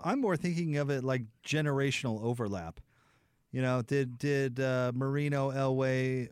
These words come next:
Montana, did they overlap when, at the end of their careers with the young Bucks? You know, how, how was the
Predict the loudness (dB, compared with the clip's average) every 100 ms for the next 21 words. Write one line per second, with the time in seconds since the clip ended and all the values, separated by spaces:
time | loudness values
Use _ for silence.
0 | -4 -2 -2 -2 -2 0 0 0 -2 -2
1 | 0 0 -2 -6 -4 0 2 2 2 0
2 | -2 -4 -2 -2 -2 -2 0 0 0 0
3 | -2 -2 -2 0 0 -2 -4 -6 -4 -2
4 | 0 0 0 -2 -2 -2 -2 0 0 -2
5 | -2 -2 -4 -4 -4 -4